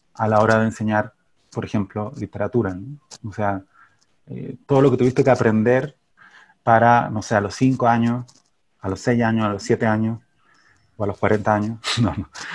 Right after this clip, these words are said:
<laughs> aprender a contar chistes, ¿no? Saber contar chistes, o sea, todo, es muy parecido a, a lo que tienes que saber, eh, eh,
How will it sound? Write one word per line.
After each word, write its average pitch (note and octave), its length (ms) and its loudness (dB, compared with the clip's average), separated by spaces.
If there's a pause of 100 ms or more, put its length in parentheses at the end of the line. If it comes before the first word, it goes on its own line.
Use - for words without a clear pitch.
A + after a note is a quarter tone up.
(180)
<laughs> - 460 -2
aprender A#2+ 460 6
a C3 60 8
contar G#2 420 2
chistes, - 440 -10
¿no? C3 280 -12
Saber B2+ 340 4
contar A2 300 0
chistes, - 280 -8
o F#2 60 -8
sea, G2+ 160 -4
todo, B2+ 340 2
es A#2+ 100 0
muy D#3+ 160 6
parecido D#3+ 720 6
a, C3+ 120 6
a B2 180 0
lo A#2+ 140 0
que A#2+ 80 -6
tienes B2+ 260 -2
que C#3+ 100 -2
saber, B2+ 460 2 (720)
eh, G#2 320 -4 (100)
eh, G#2 340 -10